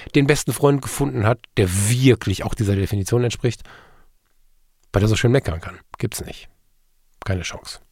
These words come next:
Wenn du aber positiv bist und stehst da und optimistisch bist und alle sagen, „Ach du Scheiße“, und du sagst, „Hey, das kriegen wir schon hin“, plötzlich bist du der Fels in der Brandung. Nicht für alle. Gibt genug Leute, die haben sich so festgetackert da drin,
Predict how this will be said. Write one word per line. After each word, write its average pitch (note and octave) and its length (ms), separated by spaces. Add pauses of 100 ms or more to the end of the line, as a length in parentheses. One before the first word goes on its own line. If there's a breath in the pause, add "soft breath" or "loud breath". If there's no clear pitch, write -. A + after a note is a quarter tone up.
(840)
Wenn B2 100
du A#2+ 60
aber G2 100
positiv F#3 460
bist - 240 (300 soft breath)
und C3+ 100
stehst G#3 300
da A#2 100
und A#2 180
optimistisch C3+ 560
bist - 340 (300 loud breath)
und D3+ 100
alle F#3 200
sagen, D#3 220 (180 loud breath)
„Ach C#3 240
du A2+ 240
Scheiße“, - 560 (400 loud breath)
und G3 80
du G3+ 60
sagst, F#3 260 (120 loud breath)
„Hey, G2+ 140
das A2+ 160
kriegen C3 160
wir G#2 80
schon G2 160
hin“, G2+ 260 (380 soft breath)
plötzlich B2+ 300
bist G#2+ 160
du E3+ 100
der D#3 120
Fels A#2 220
in G2 60
der F#2+ 60
Brandung. A#2 360 (200)
Nicht A#3 200
für - 120
alle. D#2+ 220 (100)
Gibt C3+ 180
genug B2 220
Leute, A2 240
die G2+ 180
haben G2+ 120
sich F#2 100
so C#3 120
festgetackert - 720
da G#2+ 60
drin, G#2 260